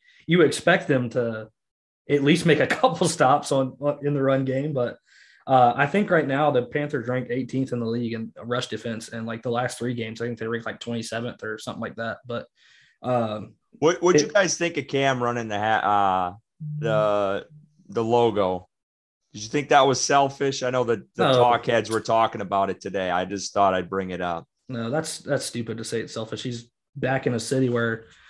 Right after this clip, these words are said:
Speaker 1: he was the king, and the king's back. And, you know, it, it, it was emotional, and he wanted to just,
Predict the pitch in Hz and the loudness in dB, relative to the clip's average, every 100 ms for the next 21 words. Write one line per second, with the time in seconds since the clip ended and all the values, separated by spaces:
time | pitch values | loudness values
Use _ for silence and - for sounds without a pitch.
0 | - - 139 135 117 113 156 147 147 131 | -10 2 6 6 4 0 2 4 4 2
1 | 120 117 90 - 147 123 120 156 135 127 | 0 -4 -6 -4 -2 0 2 2 2 4
2 | 135 139 135 113 113 - _ _ - 135 | 4 4 2 -2 -4 -8 _ _ -2 4
3 | 139 147 143 139 151 147 147 156 147 147 | 6 6 6 4 6 4 2 2 4 4
4 | 151 156 156 147 135 120 - 135 147 151 | 4 2 -2 -2 -4 -8 -10 -4 0 0
5 | 151 139 135 131 127 139 | 0 0 2 0 -2 -10